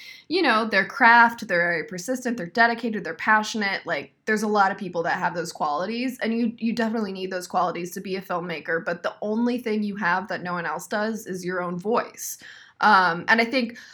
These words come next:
uh, for a long time, I was very, very focused, especially in the writing stage, on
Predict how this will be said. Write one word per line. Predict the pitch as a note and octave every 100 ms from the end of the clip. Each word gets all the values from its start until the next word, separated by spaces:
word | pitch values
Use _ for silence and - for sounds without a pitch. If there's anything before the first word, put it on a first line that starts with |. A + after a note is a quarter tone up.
| -
uh, | C#3+ - -
for | B3
a | A#3+
long | A#3 G#3 A3
time, | A#3+ C4+ B3+
I |
was | G3+ F#3
very, | F#3+ F3+ G3
very | F#3+ F3+ F3+
focused, | F3 E3 E3+ E3 -
especially | E3+ F#3 F#3 G3
in | F3+
the | F3+
writing | F3 E3+ E3+ F3
stage, | - E3 F3 E3+
on | A2+ D3 C3+